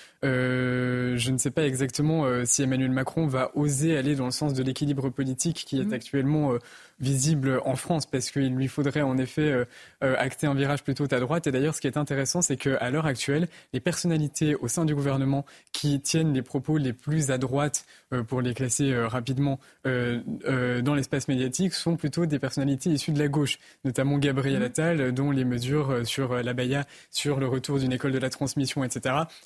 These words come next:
Speaker 1: laissent beaucoup plus un électorat conservateur, <coughs> qu'en parallèle, dans la rhétorique, les macronistes, euh, parfois, s'amusent à renvoyer, euh,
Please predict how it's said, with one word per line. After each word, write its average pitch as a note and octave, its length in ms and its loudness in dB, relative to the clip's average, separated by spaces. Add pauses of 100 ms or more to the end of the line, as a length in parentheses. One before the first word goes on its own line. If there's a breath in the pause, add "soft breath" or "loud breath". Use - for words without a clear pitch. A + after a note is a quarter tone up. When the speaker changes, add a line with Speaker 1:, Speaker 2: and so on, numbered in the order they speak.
(120)
Speaker 1:
laissent B2+ 220 0
beaucoup E3 260 0
plus E3+ 280 0
un C3+ 100 2
électorat C3 420 0
conservateur, C3 640 0
<coughs> - 340 -10
qu'en F#3+ 140 2
parallèle, D#3 560 2 (100)
dans D#3 240 2
la D#3 120 2
rhétorique, C#3+ 540 0 (200 loud breath)
les D#3+ 120 2
macronistes, D#3 720 0
euh, C3+ 160 2
parfois, D#3 480 0
s'amusent D3 420 0
à C#3+ 60 0
renvoyer, B2+ 500 0 (320 loud breath)
euh, C3 320 0